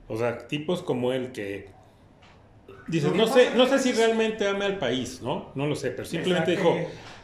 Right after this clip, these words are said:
Speaker 1: "Estoy agradecido con el país
Speaker 2: Sí,
Speaker 1: porque me dio la
Speaker 2: exactamente, sí.
Speaker 1: oportunidad y todo".
Speaker 3: Exacto,
Speaker 1: ¿Sabes qué?
Speaker 3: eso es lo que te decía.
Speaker 1: Me la parto
Speaker 3: Que
Speaker 1: por
Speaker 3: no
Speaker 1: el
Speaker 3: importa si no tiene amor al país, pero que sí demuestre
Speaker 1: Ujú.
Speaker 3: por qué lo están llevando
Speaker 2: No, pero de hecho
Speaker 3: como
Speaker 2: él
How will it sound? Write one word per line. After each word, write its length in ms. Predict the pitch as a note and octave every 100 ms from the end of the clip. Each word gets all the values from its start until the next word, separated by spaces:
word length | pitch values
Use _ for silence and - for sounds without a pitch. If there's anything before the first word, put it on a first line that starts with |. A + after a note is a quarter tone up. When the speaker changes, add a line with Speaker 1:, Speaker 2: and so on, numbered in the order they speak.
| - - - - - -
Speaker 1:
"Estoy 260 | C#3 G3+
agradecido 480 | G#3+ G3+ F3+ - F3+
con 120 | F3 C#3
el 120 | A#2
país 340 | C3 C#3 E3+
Speaker 2:
Sí, 60 | F#3
Speaker 1:
porque 260 | C3 - A#2+
me 120 | A#2
dio 120 | C#3+
la 100 | D3+
Speaker 2:
exactamente, 60 | D3+
sí. 60 |
Speaker 1:
oportunidad 360 | B2 D3 B2+ D3
y 40 |
todo". 220 | D3+ F3 - E3 C#3+
Speaker 3:
Exacto, 340 | C3+ - C3+
Speaker 1:
¿Sabes 260 | C3 C3+ B2+
qué? 140 | D#3+ -
Speaker 3:
eso 100 | F#3
es 60 |
lo 140 | F3+ F3+
que 80 | E3+
te 180 | E3+
decía. 500 | D#3+ D#3+ G3+ G#3 - C3
Speaker 1:
Me 200 | B2+ A2
la 180 | G#2
parto 300 | C#3 D3 D3+
Speaker 3:
Que 80 | D#3
Speaker 1:
por 100 | D3+
Speaker 3:
no 40 | -
Speaker 1:
el 60 |
Speaker 3:
importa 380 | - F#3+ F#3 -
si 140 | - D#3
no 200 | E3+ F3
tiene 200 | E3+ D#3+
amor 340 | D#3+ E3+ D#3+ - - -
al 220 | E3+ C#3
país, 380 | - C#3 D3 - -
pero 200 | C#3 C3+
que 140 | C#3+
sí 200 | - F#3
demuestre 720 | F#3+ E3+ F#3 F#3 - D3+ C#3 - -
Speaker 1:
Ujú. 220 | B2 D3
Speaker 3:
por 200 | D#3+ D3+
qué 140 | F#3 G#3+
lo 120 | G3+
están 320 | - F#3 F#3
llevando 400 | F3+ F3 F3+ G#3
Speaker 2:
No, 40 | A#3
pero 180 | A3
de 140 | A3 -
hecho 180 | - C4
Speaker 3:
como 280 | B3 B3
Speaker 2:
él 100 | B3